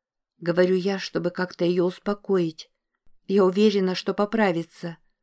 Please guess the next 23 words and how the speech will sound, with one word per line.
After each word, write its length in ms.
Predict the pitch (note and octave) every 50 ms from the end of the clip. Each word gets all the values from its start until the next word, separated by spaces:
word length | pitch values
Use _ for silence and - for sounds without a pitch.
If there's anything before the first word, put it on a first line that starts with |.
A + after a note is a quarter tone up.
| _ _ _ _ _ _ _ _ _ _ _ _ _ _ _ _ _
Рейвен 380 | - F3+ F#3 F3 E3+ E3+ F3+ F3+
поворачивается 880 | - F3 E3 F3 F3 F3 F3 F3 - - E3+ F3 F3 F3 - - F3+
ко 140 | F3 - F3
мне 180 | E3+ E3+ E3+ E3+
лицом. 560 | E3+ F#3 F3+ - - - G3 E3+ D#3+ E3 - _ _ _ _ _ _ _ _ _ _
Огонь 360 | - E3 E3+ E3 F3+ F3+ E3+
костра 560 | - - F3 F3 - - F3+ F3 F3+ F3+ F3 - _
отражается 760 | - E3+ - E3 E3+ F3 F3 F#3 F3+ F3 E3+ E3 - - F3
в 60 | D#3+
её 200 | F3 E3+ F3 F3
глазах. 640 | E3+ - F3 F#3 F#3 F3+ F#3 E3+ E3 D#3 - - - _ _ _ _ _ _ _ _ _ _ _ _ _ _ _ _ _ _ _ _ _
«Нет», — 440 | - E3+ E3+ D#3+ D#3+ D#3+ - - - _ _ _ _ _ _ _ _ _ _ _ -
просто 320 | F3+ E3+ - - - E3
говорит 420 | D#3 E3+ E3 E3 E3+ E3 E3+ - -
Рейвен. 460 | E3+ F3 F3 E3+ D#3 E3+ E3+ E3+ - _ _ _ _ _ _ _ _ _ _ -
«Она 240 | - E3+ F#3 F#3 E3+
не 140 | F3 F3 F3
поправится». 840 | - F3 - F#3 F#3+ F#3+ F3+ E3 E3 - - - - F3+ E3 - _ _ _ _ _ _ _ _ _ _ _ _ _ _ _ _ -
В 60 | E3+
её 180 | F3+ F#3+ G3+ F#3
голосе 420 | F3 F#3 F#3+ F#3+ F#3 F#3 - -
такая 340 | F3+ - F#3 F3+ - F#3+ F#3+
уверенность, 760 | F#3 F#3 F3 G3+ G#3+ G#3+ G3 F#3+ F3 E3+ E3+ - - - -